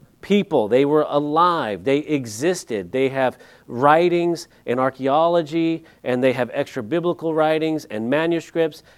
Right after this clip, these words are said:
and they have the canon of Scripture, all these proofs and histories showing us that these men were real, they existed, and they were eyewitness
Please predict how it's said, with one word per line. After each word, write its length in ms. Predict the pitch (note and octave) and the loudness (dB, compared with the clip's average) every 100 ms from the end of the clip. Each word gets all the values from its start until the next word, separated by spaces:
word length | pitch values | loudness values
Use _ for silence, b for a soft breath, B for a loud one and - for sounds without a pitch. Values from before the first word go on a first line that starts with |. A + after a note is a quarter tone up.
| - | -8
and 120 | A#2+ | -2
they 120 | B2+ | 0
have 180 | B2 G#2 | 0 -4
the 80 | A2 | -4
canon 380 | - C3 B2 A2 | -4 -4 -4 -6
of 80 | |
Scripture, 580 | - - F3+ - E3+ D#3 B B | -10 -6 -6 -4 -6 -6 B B
all 240 | C#3 D#3+ E3+ | -2 0 0
these 160 | D3 | -2
proofs 500 | - - F#3+ C#3+ - - | -4 2 4 4 -2 -10
and 160 | C3 A#2 | -10 -10
histories 720 | - F3+ F#3+ - B2+ A2+ - b | -4 -2 -2 -4 -4 -4 -8 b
showing 500 | - - F3+ F#3 D#3 | -18 -6 -4 -2 -2
us 120 | B2+ - | -4 -4
that 220 | D#3+ - | -6 -4
these 300 | E3+ F3 D#3 | -4 -4 -4
men 380 | D3 C#3 C#3 - | -4 -2 -6 -6
were 360 | B2 D3+ F3+ | -2 0 0
real, 440 | D#3+ B2 A#2 A#2 G#2 | -4 -4 -2 -4 -4
they 260 | A#2 D3 | -4 -4
existed, 720 | D#3 D#3 B2+ B2 - A#2+ A#2+ - _ b b b b b b b | -4 -8 -6 -6 -6 -10 -10 -14 _ b b b b b b b
and 160 | A#2+ B2 | -8 0
they 120 | C3+ | 2
were 220 | A#2+ A#2+ - | 2 0 0
eyewitness 1200 | B2 C#3+ D3+ D#3+ D#3+ - G#2 C#3 - B2+ C#3 - | 0 2 2 0 -2 -10 -2 0 0 -4 -6 -8